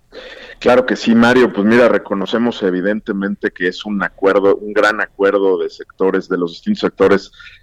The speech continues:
eh, productivos de nuestro país y que en realidad es inédito, ¿no? Este sector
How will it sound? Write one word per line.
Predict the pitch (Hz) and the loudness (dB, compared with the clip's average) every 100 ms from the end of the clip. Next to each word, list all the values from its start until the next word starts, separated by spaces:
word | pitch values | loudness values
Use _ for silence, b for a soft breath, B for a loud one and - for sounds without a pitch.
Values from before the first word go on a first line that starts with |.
| - | -6
eh, | 82 80 80 78 78 - | 0 2 4 2 0 0
productivos | 104 101 101 120 120 117 | 2 2 2 2 4 4
de | 95 | 2
nuestro | 92 87 - 90 87 82 | 0 -2 -4 0 2 2
país | - 90 90 104 107 - | 0 0 2 0 -2 -6
y | 92 | -12
que | - 82 | -6 -4
en | 85 | -2
realidad | 85 85 87 92 98 | -2 0 2 2 2
es | 95 95 - | 2 0 -6
inédito, | 92 95 95 95 - 80 | -4 -2 -2 -4 -6 -6
¿no? | 78 87 90 | -2 -2 0
Este | 87 76 - - | 0 0 -2 -6
sector | 101 85 - - 92 90 | -6 -8 -8 0 2 2